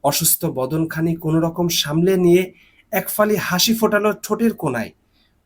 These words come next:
চোখের পানি মুছতে মুছতে পবিত্র কালেমা পাঠ করলো শরীরের সবটুকু শক্তি উজাড় করে, অর্থাৎ কালেমা পড়ে সে ইসলাম কবুল করলো। ছেলেটির মৃত্যুর পর আল্লাহ রসুল সাল্লাল্লাহু আলাইহি সাল্লাম সাহাবা একরামদেরকে বললেন,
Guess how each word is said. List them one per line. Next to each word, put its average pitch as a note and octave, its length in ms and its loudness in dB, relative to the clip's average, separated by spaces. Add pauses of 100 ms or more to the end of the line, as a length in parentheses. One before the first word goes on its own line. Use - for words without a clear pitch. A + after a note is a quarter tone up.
(220)
চোখের D#3+ 340 -2
পানি D#3 340 0
মুছতে D#3 380 -2
মুছতে F3 380 0
পবিত্র F3+ 480 -6
কালেমা F3+ 360 -2
পাঠ D#3 280 -2
করলো F3 280 -2
শরীরের F3+ 420 0
সবটুকু A3 600 -2
শক্তি G3+ 480 -4
উজাড় F3+ 320 0
করে, A2 320 -10 (540)
অর্থাৎ C#3 380 -6
কালেমা D3+ 380 -4
পড়ে D3+ 240 -6
সে - 160 -4
ইসলাম F3 400 -2
কবুল F3+ 340 -2
করলো। A2+ 420 -8 (580)
ছেলেটির C#3 440 -4
মৃত্যুর C3+ 380 -10
পর C#3 280 -2
আল্লাহ C#3 280 -4
রসুল D#3 260 -2
সাল্লাল্লাহু C#3+ 500 -2
আলাইহি D3 160 -4
সাল্লাম D#3+ 240 -4
সাহাবা C#3+ 360 -4
একরামদেরকে D#3+ 540 -6
বললেন, F3 500 0